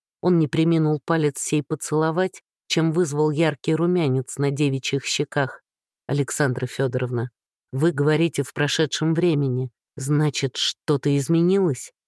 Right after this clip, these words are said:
Не выдержал наступившего молчания подпоручик. «Да или нет? Не знаю»,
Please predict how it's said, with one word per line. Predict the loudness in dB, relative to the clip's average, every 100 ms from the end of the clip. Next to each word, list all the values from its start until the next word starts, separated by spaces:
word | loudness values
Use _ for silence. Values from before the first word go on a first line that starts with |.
| _ 0
Не | 2
выдержал | 4 2 0 0 0 2
наступившего | 0 -2 -2 0 -2 0 0 2
молчания | 0 0 0 2 2 0
подпоручик. | -2 -6 -2 0 -2 -2 -8 -8 -14 _ _ _ _ -6
«Да | -2 -2 -4 _ _ _ -4
или | 0 2 0 0
нет? | 2 2 0 -4 -20 _ _ _ _ _
Не | 0 0
знаю», | 2 2 2 0